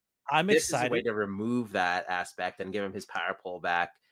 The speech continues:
Speaker 2: he has to use his wits again instead of just relying on his power. You're excited?
Speaker 1: I'm excited to watch this with my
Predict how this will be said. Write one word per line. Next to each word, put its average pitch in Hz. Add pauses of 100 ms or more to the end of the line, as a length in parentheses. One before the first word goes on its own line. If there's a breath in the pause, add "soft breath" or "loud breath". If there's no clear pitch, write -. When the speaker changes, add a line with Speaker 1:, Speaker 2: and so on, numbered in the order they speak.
Speaker 2:
he 95
has 98
to 92
use 95
his 90
wits 95
again 92
instead 90
of 87
just 90
relying 87
on 87
his 85
power. 92
You're 95
excited? 151 (880)
Speaker 1:
I'm 127
excited 151
to 139
watch 117
this 127
with 117
my 104